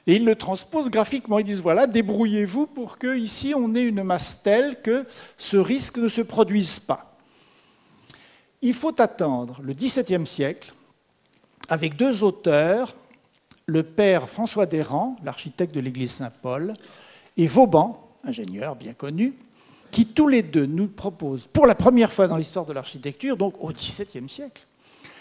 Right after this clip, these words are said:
un système graphique qu'il faut voir dans ce dessin qui est celui-là, les autres n'en sont que les extrapolations,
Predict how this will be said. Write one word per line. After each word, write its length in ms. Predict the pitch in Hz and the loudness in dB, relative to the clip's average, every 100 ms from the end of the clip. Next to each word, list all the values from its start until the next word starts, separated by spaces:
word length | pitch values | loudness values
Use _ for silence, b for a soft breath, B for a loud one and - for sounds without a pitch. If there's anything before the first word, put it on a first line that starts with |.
| B B | B B
un 100 | 220 | -2
système 520 | 208 285 - 247 226 | 0 -2 -2 0 0
graphique 760 | 180 180 170 - 269 - - - _ _ _ _ | 0 -2 -2 -4 -6 -6 -18 -20 _ _ _ _
qu'il 140 | - 131 | -20 -18
faut 300 | - - 135 | -20 -18 -16
voir 400 | 120 151 143 120 | -6 -4 -4 -6
dans 160 | 131 | -12
ce 140 | 127 135 | -12 -14
dessin 380 | 123 151 175 | -10 -8 -8
qui 100 | 156 | -10
est 40 | 135 | -12
celui-là, 260 | - 156 | -8 -6
les 180 | 233 175 | -4 -4
autres 140 | 170 185 | -8 -10
n'en 80 | |
sont 140 | 143 160 | -12 -12
que 120 | 143 | -10
les 140 | 127 | -10
extrapolations, 960 | 151 - - 143 135 117 117 - - 180 | -10 -10 -10 -8 -8 -8 -10 -10 -8 -8